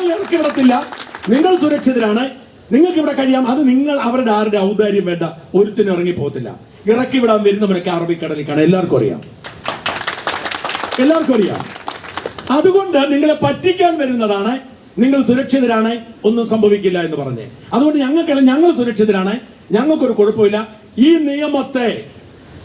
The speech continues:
ഈ നിയമ ഭേദഗതിയെ നിങ്ങൾ അംഗീകരിക്കുമോ എന്ന് ചോദിച്ച് അവരെ നിർബന്ധിച്ച് ഈ നിയമ ഭേദഗതിക്ക് അനുകൂലമാക്കുന്നിടത്ത് മാത്രമേ ഈ പ്രശ്നത്തിന് പരിഹാരമുള്ളൂ. പ്രിയപ്പെട്ടവരെ, ഭാരതം എന്ന് പറയുന്ന നമ്മുടെ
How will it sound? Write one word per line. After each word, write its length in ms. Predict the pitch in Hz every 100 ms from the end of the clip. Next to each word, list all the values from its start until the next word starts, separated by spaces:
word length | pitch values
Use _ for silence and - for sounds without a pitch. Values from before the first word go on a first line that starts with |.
| 233
ഈ 20 | 330
നിയമ 200 | 294 330 311
ഭേദഗതിയെ 600 | 262 269 254 254 247 226 151 - - - - 208
നിങ്ങൾ 180 | 330 349 277
അംഗീകരിക്കുമോ 720 | 277 294 277 277 262 254 247 233
എന്ന് 140 | 226 220
ചോദിച്ച് 340 | 214 214 220 254 - - - 254
അവരെ 300 | 311 370 330 262
നിർബന്ധിച്ച് 680 | 262 269 277 226 226 214 247 262 - - 226
ഈ 20 | 277 254
നിയമ 180 | 320 320
ഭേദഗതിക്ക് 520 | 269 262 247 226 220 226
അനുകൂലമാക്കുന്നിടത്ത് 880 | 262 277 262 233 233 226 220 208 220 214
മാത്രമേ 420 | 254 277 262 226 - - - - - 214
ഈ 20 | -
പ്രശ്നത്തിന് 440 | 185 208 185 -
പരിഹാരമുള്ളൂ. 560 | 185 156 156 135 110 92 85 - - - - - -
പ്രിയപ്പെട്ടവരെ, 540 | - 196 196 196 202 208 247 - - - -
ഭാരതം 360 | - 247 277 247 226
എന്ന് 100 | 208
പറയുന്ന 300 | 196 190 190 190
നമ്മുടെ 220 | 185 190